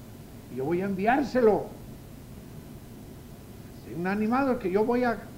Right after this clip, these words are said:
a enviarles el Consolador, el Inspirador, la fortaleza, el Espíritu Santo, que es el complemento de toda mi obra". Porque realmente la obra de Jesucristo quedó muy incompleta sin el Espíritu Santo. Totalmente.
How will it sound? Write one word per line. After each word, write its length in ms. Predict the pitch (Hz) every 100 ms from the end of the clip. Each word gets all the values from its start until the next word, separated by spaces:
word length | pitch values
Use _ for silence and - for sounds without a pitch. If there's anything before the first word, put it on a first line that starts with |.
| - -
a 100 | -
enviarles 600 | 175 185 220 262 247 220
el 140 | 202 180
Consolador, 880 | 185 180 - 180 175 190 277 285 294 - - - -
el 160 | 185 202
Inspirador, 840 | - - 190 180 196 269 269 277 - - -
la 140 | 160 170
fortaleza, 1000 | 190 190 - 190 233 277 240 262 254 240 - - - -
el 60 |
Espíritu 560 | 127 - 269 262 233 226
Santo, 340 | 233 240 233
que 100 | 226
es 120 | 220
el 140 | 226 214
complemento 680 | 226 202 214 226 262 254 226
de 120 | 220
toda 260 | 233 233
mi 160 | 220 220
obra". 240 | 185 139 - - - - - - - - -
Porque 240 | 123 -
realmente 500 | 151 190 262 294 220
la 120 | 180 202
obra 180 | 220 208
de 100 | 196
Jesucristo 600 | 190 175 175 233 - 196
quedó 200 | 175 208
muy 160 | 226
incompleta 800 | 277 240 233 196 285 339 - - - - - - - - -
sin 220 | - 214
el 100 | 196
Espíritu 500 | 180 - 220 196 190
Santo. 380 | 190 269 269 - - - - - - - - - - -
Totalmente. 600 | 160 156 214 226 311 262